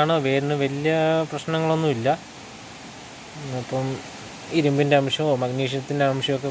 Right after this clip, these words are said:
കുറഞ്ഞു പോയാലുള്ള പ്രശ്നങ്ങളായിരിക്കും ഇതിന് വന്നേക്കുന്നത്. അതുകൊണ്ട് നമ്മൾ ഇതിന് പോട്ടി മിക്സ് തയ്യാറാക്കിയിട്ട്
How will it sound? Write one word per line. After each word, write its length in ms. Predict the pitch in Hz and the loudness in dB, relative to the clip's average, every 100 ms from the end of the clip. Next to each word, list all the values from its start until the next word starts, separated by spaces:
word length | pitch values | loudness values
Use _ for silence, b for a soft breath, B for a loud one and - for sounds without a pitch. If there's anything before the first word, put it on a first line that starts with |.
| 127 | 0
കുറഞ്ഞു 280 | 127 143 143 | 0 2 4
പോയാലുള്ള 360 | 131 131 127 127 | 6 6 4 2
പ്രശ്നങ്ങളായിരിക്കും 680 | 123 - 127 123 110 107 107 | 0 -4 -2 0 0 0 -2
ഇതിന് 180 | 104 110 107 | 0 0 0
വന്നേക്കുന്നത്. 520 | 107 113 101 101 - - - - - - - - - - - 143 | 0 0 0 -4 -8 -16 -16 -16 -16 -16 -16 -16 -16 -16 -10 -2
അതുകൊണ്ട് 260 | 131 139 151 | 2 4 4
നമ്മൾ 200 | 147 139 165 196 143 | 4 4 2 2 0
ഇതിന് 240 | 143 143 139 | 2 4 4
പോട്ടി 240 | 139 131 143 | 2 2 2
മിക്സ് 220 | 139 127 147 113 110 | 0 0 0 -2 2
തയ്യാറാക്കിയിട്ട് 680 | 127 127 127 117 127 123 | 4 6 6 2 -2 0